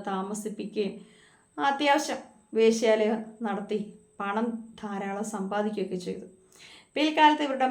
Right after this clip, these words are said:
മകൾ തന്നെ ഒരു ഇൻ്റർവ്യൂവിൽ വന്ന് പറഞ്ഞിട്ടുണ്ട് തൻ്റെ അമ്മ തന്നെ സംരക്ഷിച്ചിട്ടില്ല, ആ,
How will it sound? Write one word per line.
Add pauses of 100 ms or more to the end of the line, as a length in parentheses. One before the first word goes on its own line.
മകൾ (140)
തന്നെ
ഒരു
ഇൻ്റർവ്യൂവിൽ
വന്ന്
പറഞ്ഞിട്ടുണ്ട് (560)
തൻ്റെ
അമ്മ (800)
തന്നെ (140)
സംരക്ഷിച്ചിട്ടില്ല, (600)
ആ,